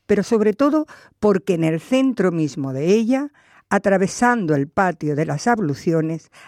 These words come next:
ante la puerta de la gran mezquita Al-Jama, pasaba una acequia que los habitantes de la ciudad usaban para mover sus molinos y sus numerosas almazaras, además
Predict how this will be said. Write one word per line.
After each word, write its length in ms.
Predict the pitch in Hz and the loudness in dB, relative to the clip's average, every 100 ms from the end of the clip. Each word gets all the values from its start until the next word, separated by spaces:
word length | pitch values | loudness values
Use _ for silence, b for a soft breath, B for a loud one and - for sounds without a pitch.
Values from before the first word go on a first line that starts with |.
| B | B
ante 320 | - 220 180 | -4 -2 -2
la 140 | 180 165 | 0 0
puerta 680 | - 233 214 147 - 123 - | 2 2 2 -2 -8 -10 -10
de 180 | 151 139 | -10 -6
la 140 | 131 | -4
gran 380 | 139 208 208 135 | 0 0 0 -2
mezquita 720 | 143 - - 233 208 131 120 _ | -4 -6 -10 -10 -8 -12 -16 _
Al-Jama, 680 | - 117 - 220 220 226 247 b b b b b | -12 -12 -4 -2 -2 -2 -6 b b b b b
pasaba 560 | 220 226 302 294 285 - _ | -2 0 2 2 2 -2 _
una 220 | - 240 202 | -4 -2 -2
acequia 600 | - 226 175 156 151 - b b - | 0 -2 0 -4 -6 -8 b b -4
que 100 | 185 | -2
los 200 | 165 165 | -2 -2
habitantes 500 | 151 151 185 185 185 | -2 -2 -2 -2 -2
de 80 | |
la 140 | 185 170 | -2 0
ciudad 400 | 190 190 190 196 _ - | 0 2 0 -2 _ -6
usaban 540 | 277 - 160 151 156 | -2 0 -2 -2 -6
para 240 | 160 147 | -6 -4
mover 360 | 143 147 156 147 B B | -2 -2 -2 -4 B B
sus 260 | - 185 175 | -6 -4 -2
molinos 520 | 160 175 240 226 214 B B B | -2 0 0 0 -4 B B B
y 140 | 226 | -2
sus 220 | - 190 | 0 -4
numerosas 640 | 185 165 151 196 196 202 - _ | -4 -4 -2 -2 -2 -6 -8 _
almazaras, 800 | 165 143 147 - 202 143 120 - B B - | -4 -2 -4 -2 -2 -2 -6 -16 B B -4
además 580 | 180 170 175 240 269 | 0 0 0 0 -2